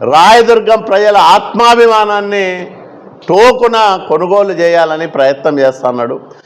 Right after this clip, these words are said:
ఓటుకు మూడు వేలు ఇస్తా ఉన్నాడంట. ఓటుకు మూడు వేలు కాదు, పదివేలు ఇచ్చినా ఎవరు అతనికి ఓటేసే పరిస్థితి లేదు. నేను ఒకటే రాయదుర్గం ప్రజలకు మాట ఇస్తున్నా, మనవి చేస్తున్నా, నాకు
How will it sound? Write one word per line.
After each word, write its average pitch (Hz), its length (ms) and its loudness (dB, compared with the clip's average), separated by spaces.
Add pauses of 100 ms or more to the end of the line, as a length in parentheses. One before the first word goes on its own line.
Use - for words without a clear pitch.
(320)
ఓటుకు 202 320 2 (100)
మూడు 165 240 -4
వేలు 165 240 -4
ఇస్తా - 240 -4
ఉన్నాడంట. 135 380 -2 (1300)
ఓటుకు 233 320 2 (120)
మూడు 208 280 2
వేలు 208 200 2 (100)
కాదు, 170 200 0 (160)
పదివేలు 208 560 2
ఇచ్చినా 208 260 -2 (180)
ఎవరు 185 280 0
అతనికి 160 280 -4 (120)
ఓటేసే 156 360 0 (100)
పరిస్థితి 127 360 -6 (120)
లేదు. 117 220 -2 (680)
నేను 170 220 0
ఒకటే 208 240 0 (100)
రాయదుర్గం 175 580 0
ప్రజలకు 151 420 -2 (1080)
మాట 180 200 0 (160)
ఇస్తున్నా, 170 380 -4 (160)
మనవి 196 360 -2
చేస్తున్నా, 95 440 -10 (1900)
నాకు 220 360 2